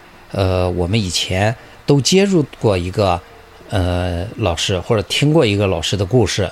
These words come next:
那就是周红老师啊。周红老师他有一个女儿，他这一岁半的时候，这个女儿啊，因为药物的作用啊，呃，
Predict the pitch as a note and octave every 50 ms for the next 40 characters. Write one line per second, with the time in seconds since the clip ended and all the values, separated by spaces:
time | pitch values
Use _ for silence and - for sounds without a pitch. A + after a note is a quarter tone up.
0 | - - A2+ F#2+ F2 G2+ F#2 F#2+ F2+ - - C#3+ B2 A#2+ A#2+ C3 B2+ F2+ - -
1 | - - D2+ - - - - - - - - - - - - - - - - A2
2 | F#2+ E2 - - - - - - - - G#3 B3+ A3+ G#3+ G#3 G#3+ G3+ D#3 G#2+ F#2+
3 | - - A#2 G#2+ F#2+ - - - - - - - - - - - - - - -
4 | - - - C#3+ D3+ C3+ G2 F2 F2 G2+ A2 C3+ B2 A2 G2 E2+ F2+ G2 G2 F2
5 | E2 - F#2 F2+ F2+ G2 - - - - - - - - - - - - - -
6 | - D#3+ E3 F3 F3 F3+ E3 D3 C3 B2 A2+ G#2+ C#3+ D#3 - - F#3 E3 F3 G#3+
7 | G3 D#3 A#2+ G2 - - G#2 F#2 G2+ G2 F2+ - B2+ A#2 A2 G#2+ G2 F2+ - F#2+
8 | F2+ F2+ F2+ E2 - - - - - - - - A2+ B2 C3 C3 B2 A2+ A#2 D#3+
9 | D3 B2 F#2+ F#2 E2+ F2+ F2+ E2 - G2 F2+ F2+ F2+ E2 D#2+ D2+ D2+ - - -
10 | - - - - - - F#2 E2+ E2 E2+ E2 E2 D#2+ D#2+